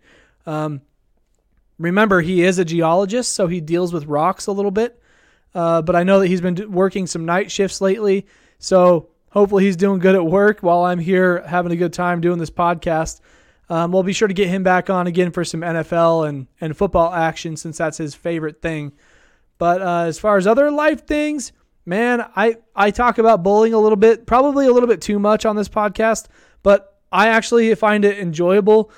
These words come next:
And, uh, <clears throat> I have to tell you guys, I bowled one of my best, best series this last weekend. So on, I bowl on Friday nights at a local place here in Idaho Falls, and man, I bowled a six hundred sixty-seven series.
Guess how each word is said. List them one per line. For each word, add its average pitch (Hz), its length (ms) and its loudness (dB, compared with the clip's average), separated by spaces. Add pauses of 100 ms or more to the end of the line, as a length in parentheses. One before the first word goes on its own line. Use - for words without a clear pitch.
(240)
And, 165 340 -2
uh, 165 380 2
<clears throat> - 60 -16
I 196 500 -8
have 202 80 -4
to 214 80 -12
tell 247 180 0
you 226 60 -2
guys, 135 360 -8 (760)
I 208 260 2
bowled 240 360 2
one 233 120 -2
of 240 60 -2
my 240 140 2
best, 233 460 -2 (440)
best 202 380 -2
series 214 760 -4
this 175 240 -6
last 151 260 -4
weekend. 139 360 -8 (640)
So - 160 -6
on, 160 120 -4
I 170 140 -2
bowl 202 220 4
on 196 120 0
Friday 208 360 0
nights 185 380 -2
at 170 60 -6
a 170 80 0
local 175 380 0
place 175 500 -4
here 180 140 -2
in 170 60 -4
Idaho 165 260 -2
Falls, 165 460 -2
and 151 260 -6 (640)
man, 156 220 -4
I 190 140 2
bowled 208 260 2
a 175 100 -2
six - 340 -6
hundred 220 360 -2
sixty-seven 196 840 -4
series. 143 680 -4